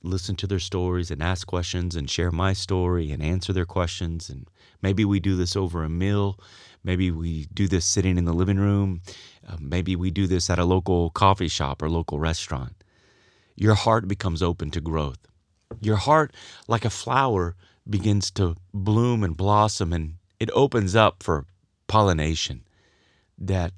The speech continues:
the physical interaction with another person, the exchange of love, the exchange of a challenging conversation,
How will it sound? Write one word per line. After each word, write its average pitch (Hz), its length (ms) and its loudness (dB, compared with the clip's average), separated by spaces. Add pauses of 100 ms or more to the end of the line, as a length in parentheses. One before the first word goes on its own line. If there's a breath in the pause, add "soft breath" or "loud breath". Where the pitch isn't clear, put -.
(140)
the 107 100 -4 (560)
physical 151 460 2
interaction 113 540 2
with 90 140 -2
another 90 240 -2
person, 85 420 -4 (400)
the 113 140 2
exchange 131 580 0
of 82 100 0
love, 71 340 -6 (460 soft breath)
the 117 120 2
exchange 123 640 0
of 98 220 2 (960 soft breath)
a 117 60 2
challenging 120 600 4
conversation, 76 840 -4